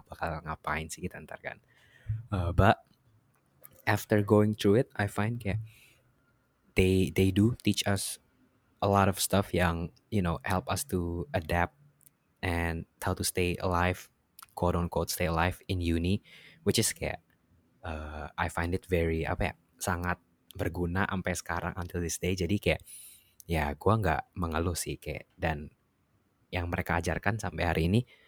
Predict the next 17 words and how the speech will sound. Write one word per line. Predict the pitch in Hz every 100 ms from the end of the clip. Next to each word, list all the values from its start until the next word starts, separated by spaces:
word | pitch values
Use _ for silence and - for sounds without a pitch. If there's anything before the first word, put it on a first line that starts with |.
| _ _ _ -
juga | - 78 85 78 76
berguna | - - - 80
buat | 78 80 -
gua. | 101
So | 110 101 - -
I | 80 78 76 78
think | - 120 - _ _ _ _ _ _ - -
it's | 120
a | 107
good | 95 143
thing | 113 113
sih | 101
kayak | - 78 - - - _ _ _ _ -
kemahasiswaan | 90 87 87 90 87 82 85
di | 82
sana | 85 90
tuh | 107 107